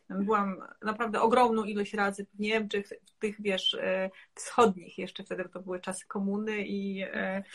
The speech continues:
ja marzyłam o tym, żeby być nauczycielem, żeby wykładać też. E, potem jakieś doszło do tego, że chciałabym być,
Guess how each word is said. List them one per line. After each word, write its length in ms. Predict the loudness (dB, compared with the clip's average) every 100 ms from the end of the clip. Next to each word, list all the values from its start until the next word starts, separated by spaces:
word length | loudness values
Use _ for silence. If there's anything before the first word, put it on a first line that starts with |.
| -16 -4
ja 80 | 6
marzyłam 460 | 6 6 6 6
o 60 | 2
tym, 200 | -2 -2
żeby 220 | 0 -2
być 440 | -4 -8 -8 -12 -4
nauczycielem, 1160 | -4 -4 -4 2 6 6 4 2 -2 -4 -6 -6
żeby 240 | -8 -6 -6
wykładać 680 | -4 4 4 4 -2 -6
też. 500 | -6 -2 -2 0 0
E, 440 | 0 -4 -2 -4 -6 -12 -20 -16 -8
potem 260 | -4 -2
jakieś 320 | -2 -4 -8
doszło 340 | -2 0 0 -4
do 80 | -6
tego, 220 | -6 -6
że 80 | -8
chciałabym 880 | -4 0 2 0 -8 -12 -12 -10 -8
być, 320 | -10 -8